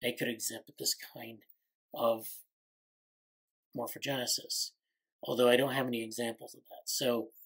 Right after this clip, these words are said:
you know, we can think of other microorganisms that are, you know, maybe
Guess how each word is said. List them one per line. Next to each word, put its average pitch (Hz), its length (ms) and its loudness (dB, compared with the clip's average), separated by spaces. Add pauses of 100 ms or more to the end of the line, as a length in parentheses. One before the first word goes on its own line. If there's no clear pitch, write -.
(160)
you - 100 -10
know, - 80 -8
we - 80 -10
can - 120 -14
think - 180 -10
of - 120 -12
other 113 220 -8 (100)
microorganisms 110 1080 -10 (520)
that 113 140 -2
are, 104 280 -8 (360)
you 113 160 -4
know, 110 80 -6
maybe 110 380 -6